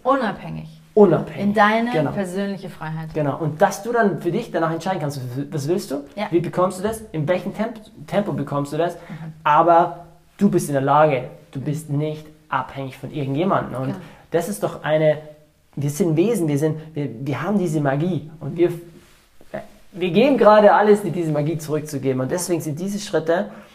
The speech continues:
Speaker 2: die helfen dir und wir gehen sie jetzt Sti-, Schritt für Schritt durch.
Speaker 1: Mhm.
Speaker 2: Du findest die danach auch, äh, ich pack die dir dann, ähm, die auch nochmal in die Shownotes.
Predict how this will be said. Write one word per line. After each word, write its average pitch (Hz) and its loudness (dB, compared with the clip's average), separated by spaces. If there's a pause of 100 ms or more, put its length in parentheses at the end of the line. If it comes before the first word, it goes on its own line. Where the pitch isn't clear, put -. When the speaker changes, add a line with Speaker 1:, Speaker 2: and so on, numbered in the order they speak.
(180)
Speaker 2:
die 147 0
helfen 196 0
dir 147 -2 (100)
und 143 -4
wir 143 -2
gehen 190 0
sie 190 0
jetzt - -8
Sti-, - -8
Schritt 226 -6
für 196 -10
Schritt - -8
durch. - -4 (120)
Speaker 1:
Mhm. 202 -10
Speaker 2:
Du 202 -10
findest 277 -4
die 170 -4
danach 143 0
auch, 147 0
äh, 143 -4
ich 139 -10
pack 165 -12
die 156 -4
dir 139 -4
dann, 135 0
ähm, 135 0
die 147 -4
auch 143 -4
nochmal 147 -2
in 135 -2
die 131 -4
Shownotes. 143 -6